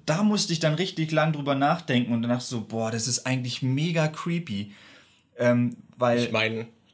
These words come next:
Speaker 2: das ist ja eigentlich noch gruseliger, wenn man drüber nachdenkt, was irgendwie, es gibt ja auch zig Vermisstenanzeigen und so, die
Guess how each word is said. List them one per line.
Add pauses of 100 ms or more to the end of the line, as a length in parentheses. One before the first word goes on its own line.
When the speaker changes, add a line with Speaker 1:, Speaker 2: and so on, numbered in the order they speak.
Speaker 2:
das
ist
ja
eigentlich (280)
noch
gruseliger,
wenn
man
drüber
nachdenkt,
was
irgendwie,
es
gibt
ja
auch
zig
Vermisstenanzeigen
und
so,
die